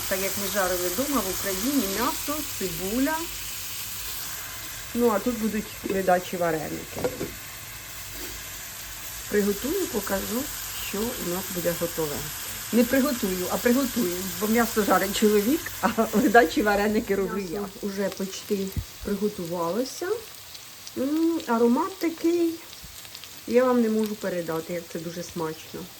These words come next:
І так, м'яско вже готове, з помідорчиками, а потім будуть ледачі вареники. Ось такі ледачі вареники з сиром у нас вийшли. Дуже швидко, ну, на вкус,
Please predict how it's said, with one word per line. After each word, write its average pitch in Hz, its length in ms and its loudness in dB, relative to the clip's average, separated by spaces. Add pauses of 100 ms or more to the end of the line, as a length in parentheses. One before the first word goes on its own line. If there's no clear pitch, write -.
(440)
І - 20 -16 (120)
так, 180 120 -4 (100)
м'яско 240 400 -2
вже 180 260 2
готове, 339 920 -2 (280)
з - 20 -20
помідорчиками, 277 1120 0 (760)
а 349 120 -4
потім 359 220 2
будуть 277 380 2
ледачі 220 440 -2
вареники. 165 640 -4
Ось 311 60 -12
такі 269 300 -6
ледачі 233 580 2
вареники 214 640 0
з - 40 -12
сиром 240 260 -2 (880)
у - 20 -2
нас 202 540 -4 (220)
вийшли. 175 580 -2 (840)
Дуже 277 320 4
швидко, 311 680 0 (280)
ну, 247 120 -2
на 240 140 2
вкус, 311 600 -4